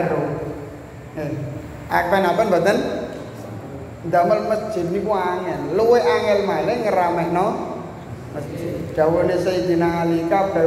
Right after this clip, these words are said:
wong niku gak sadar. Bareng mati nembe sadar. Iya, rek, urip ku butuh ganja-, ganjaran.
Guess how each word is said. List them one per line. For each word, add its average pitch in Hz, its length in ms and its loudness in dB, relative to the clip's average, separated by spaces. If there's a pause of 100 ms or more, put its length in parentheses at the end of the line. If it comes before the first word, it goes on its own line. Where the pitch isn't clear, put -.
wong 190 240 2
niku 196 240 0
gak 151 240 0
sadar. 170 960 -4 (1400)
Bareng 170 400 4
mati 196 720 0
nembe 165 400 4 (800)
sadar. - 560 -10 (160)
Iya, 160 480 2
rek, 175 220 4 (580)
urip 196 480 4
ku - 60 -2 (100)
butuh 160 320 2
ganja-, 156 800 2 (240)
ganjaran. 127 480 -10